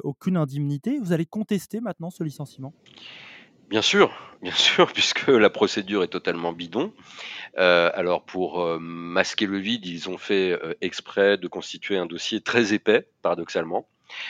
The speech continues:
Speaker 2: euh, avec beaucoup, beaucoup de copies d'emails, et cetera, des, euh,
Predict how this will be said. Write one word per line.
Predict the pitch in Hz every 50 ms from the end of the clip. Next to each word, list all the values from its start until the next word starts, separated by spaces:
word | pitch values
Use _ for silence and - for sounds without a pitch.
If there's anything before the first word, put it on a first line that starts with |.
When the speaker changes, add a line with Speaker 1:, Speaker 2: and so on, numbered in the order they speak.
| - - - _
Speaker 2:
euh, | - 87 85 82 82 80 78 78 78 78 76 73 69 67 76
avec | 82 87 90
beaucoup, | - _ - - - -
beaucoup | 85 - - - 87
de | - 90 85
copies | - - 92 - - - -
d'emails, | 82 85 92 90 82 80 78 82 87 87
et | 78
cetera, | - - _ - 78 71 73 76 80 80
des, | 78 78 71 - - - - - - - _ -
euh, | 78 76 73 71 73 76 76 - -